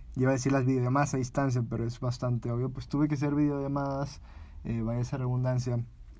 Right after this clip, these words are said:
pues porque no, por razones obvias no, no podíamos juntarnos, pero terminó beneficiándome porque poco a poco he traído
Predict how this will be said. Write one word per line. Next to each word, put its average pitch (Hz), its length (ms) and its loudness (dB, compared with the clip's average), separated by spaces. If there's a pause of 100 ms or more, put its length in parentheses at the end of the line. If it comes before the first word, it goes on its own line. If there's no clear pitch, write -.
(540)
pues 107 180 0
porque 120 240 0
no, 139 420 4
por 127 120 0
razones 147 380 2
obvias 143 200 2
no, 135 220 0
no 135 160 0
podíamos 123 580 0
juntarnos, 110 680 -2
pero 131 320 2 (420)
terminó 151 320 8
beneficiándome 170 720 6
porque 131 680 4
poco 151 200 4
a - 20 -2
poco 156 280 4
he 156 60 6
traído 139 720 4